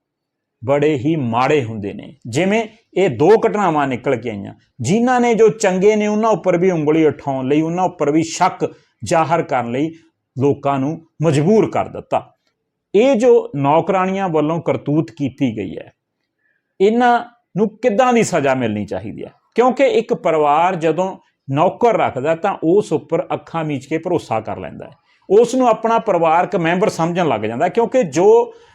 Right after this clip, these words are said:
ਨੌਕਰਾਣੀਆਂ ਰਸੋਈ ਦੇ ਵਿੱਚ ਕੰਮ ਕਰਦੀਆਂ ਨੇ, ਉਹਨਾਂ ਨੂੰ ਤਾਂ ਜ਼ਿਆਦਾਤਰ ਸਭ ਕੁਝ ਪਤਾ ਹੁੰਦਾ ਹੈ ਤੇ ਉਹਨਾਂ ਦੇ ਹੱਥ ਦੇ ਵਿੱਚ ਹੀ ਸਾਰਾ ਕੁਝ ਹੁੰਦਾ ਹੈ। ਉਹਨਾਂ ਨੇ ਖਾਣਾ ਵੀ ਬਣਾਉਣਾ ਹੁੰਦਾ, ਉਹਨਾਂ ਨੇ ਰੋਟੀ ਵੀ ਤਿਆਰ ਕਰਨੀ ਹੁੰਦੀ ਹੈ। ਜਾਣੀ ਪਰਿਵਾਰ ਦੀ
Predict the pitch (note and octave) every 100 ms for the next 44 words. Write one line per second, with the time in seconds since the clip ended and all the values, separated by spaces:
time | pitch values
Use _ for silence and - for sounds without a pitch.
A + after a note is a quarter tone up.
0 | - C#3+ G3 A3 F#3+ F3 G3+ G3 - G#3+
1 | C#4 C4 G#3+ - - D3 C3 A2 F#2+ G2
2 | - - - - _ _ _ _ _ B3
3 | C#4+ C4 A#3 A#3 G#3+ D3 D#3+ F3 F#3 -
4 | F3 F3 - _ - D3 G3 G#3+ B3 F3+
5 | - C3+ D3 D3 D3+ E3 F3+ G#3 G3+ F#3
6 | F#3+ A3 G#3+ G3+ C3+ C#3+ - D#3 D3+ B2+
7 | B2+ C#3+ A2 D#3 F3+ - _ _ - E3
8 | G#3 A#3 F#3+ E3+ A#2+ A2+ F2 - _ _
9 | - A#3+ B3+ B3+ - D#3+ E3+ A3 A3+ G#3
10 | E3+ D3 C#3 C#3+ E3+ F3 F#3 F#3 D#3+ D#3+
11 | E3 A3+ G#3+ E3+ E3 C#3+ C3 A#2+ A#2 A2
12 | A2+ E3+ D#3 F3 G3+ G#3 - _ - F3+
13 | F3 F3 F#3+ F#3 A3+